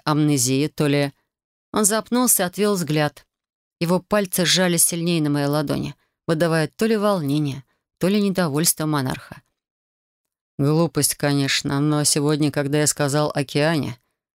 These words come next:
у тебя был такой взгляд, словно ты впервые о ней услышала. Удивлённый. А сейчас ты рассуждаешь о браке с моим кузеном, словно не знаешь о причинах, по которым вы никогда не сможете быть вместе.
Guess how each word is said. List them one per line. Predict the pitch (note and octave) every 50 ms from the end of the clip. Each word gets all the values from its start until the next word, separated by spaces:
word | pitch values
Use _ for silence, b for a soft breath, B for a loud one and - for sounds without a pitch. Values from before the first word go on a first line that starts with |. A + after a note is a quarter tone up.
| _ _ _ -
у | D3
тебя | C3 - C#3+ C3 C#3+ D3+
был | D#3+ D#3+ E3 D#3+
такой | C#3 - D#3 C#3+ - - D#3+ E3
взгляд, | D3+ D3 C#3 D#3 C#3+ D3 D#3+ D#3
словно | - D#3+ D3+ C#3+ D3 D3
ты | - D#3+
впервые | D3 - - D#3 C#3+ C3 C#3 D3+ E3 E3+
о | - D3+
ней | D3+ D#3 D#3 D#3+ -
услышала. | - D3+ - - C3+ B2+ - - - C#3 C#3 C3+ - _ _ _ _ _ _ _ _ _ _ -
Удивлённый. | D3 C3+ D3+ F3 F#3 F#3 C#3+ - - - - - _ _ _ _ _ _ -
А | D3+
сейчас | C3 D3 D3+ - - F3 E3 -
ты | - D#3+
рассуждаешь | D3 C#3+ - - D3+ B2+ B2+ D3 D#3 D3+ - -
о | D3+
браке | C3 D3+ D3+ D#3+ C#3+ - C#3+
с | - -
моим | D#3 C#3+ C#3 C#3
кузеном, | - C#3+ C3+ A#2+ C3+ C#3 D3 E3 E3+ D#3+ - _ _ _ _
словно | - - - D#3+ D3 D3+
не | D3+ D3 D3 C#3+
знаешь | C3 - D#3 D3+ D3 C#3+ -
о | D3
причинах, | C3 - D3 C3+ - - D#3 D#3+ F3+ E3
по | - -
которым | C#3+ - C#3+ - - D3+ C#3+ C#3
вы | C#3 C#3
никогда | C3+ C3 D3 C#3+ C3+ C3+ C#3+ C#3
не | C#3
сможете | C3 - - C#3+ C3 A#2+ - - C3+
быть | C#3 C3 -
вместе. | - C#3 C3+ B2 - - - -